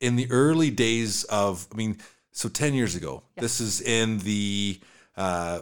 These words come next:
Speaker 1: we're still in Afghanistan. The military's P T S D program is starting to become apparent that, that, that we're causing some damage, but it's still early days for the military.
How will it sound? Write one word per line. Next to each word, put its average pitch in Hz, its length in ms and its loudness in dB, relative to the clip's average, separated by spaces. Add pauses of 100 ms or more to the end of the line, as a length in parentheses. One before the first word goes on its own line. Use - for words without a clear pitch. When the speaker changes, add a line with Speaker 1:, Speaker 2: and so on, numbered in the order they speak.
(120)
Speaker 1:
we're 110 420 -6
still 123 360 2
in 117 80 4
Afghanistan. 104 760 0
The 98 40 0
military's 107 640 2
P 101 220 -4
T 95 180 -4
S 87 140 -4
D 101 160 -2
program 95 480 -2
is 180 80 -4
starting 95 280 -4
to 95 40 -4
become 90 240 -6
apparent 92 380 -6
that, 90 320 -12
that, 95 220 -4
that 98 80 -6
we're 92 60 -4
causing 92 320 -4
some 95 160 -6
damage, 90 280 -2
but - 100 -2
it's 110 80 -2
still 160 240 4
early 131 160 4
days 117 180 4
for - 100 -4
the 113 60 -4
military. 143 460 -4